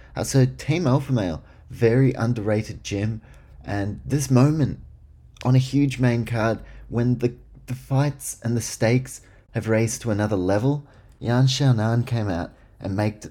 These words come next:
made it look easy. So just seriously impressive stuff. That could warrant a title shot next.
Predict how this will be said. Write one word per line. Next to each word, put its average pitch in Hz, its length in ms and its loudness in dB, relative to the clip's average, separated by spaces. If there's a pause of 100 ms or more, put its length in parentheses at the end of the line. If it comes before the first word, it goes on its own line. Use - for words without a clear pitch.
made 107 220 0
it 92 100 0
look 101 180 -4
easy. 82 440 -6 (520)
So 98 220 -2
just 127 380 0
seriously 131 840 2
impressive 104 580 -4
stuff. - 460 -4 (500)
That 117 440 -2 (140)
could 139 280 0
warrant 120 400 2
a 101 40 -6
title 107 360 -2
shot 101 280 -4
next. - 460 -6